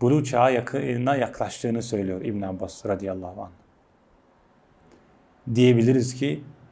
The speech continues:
e, bununla alakalı bir vakit sınırlaması söz konusu değildir. Ancak bugün tıp genel manada çocuğun yeni doğduğu, ilk doğduğu dönemde çocuğun sünnet edilmesinin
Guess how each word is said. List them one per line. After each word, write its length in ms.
e, 400
bununla 500
alakalı 420
bir 80
vakit 280
sınırlaması 580
söz 240
konusu 320
değildir. 400
Ancak 360
bugün 320
tıp 360
genel 320
manada 800
çocuğun 420
yeni 260
doğduğu, 340
ilk 360
doğduğu 420
dönemde 640
çocuğun 320
sünnet 360
edilmesinin 680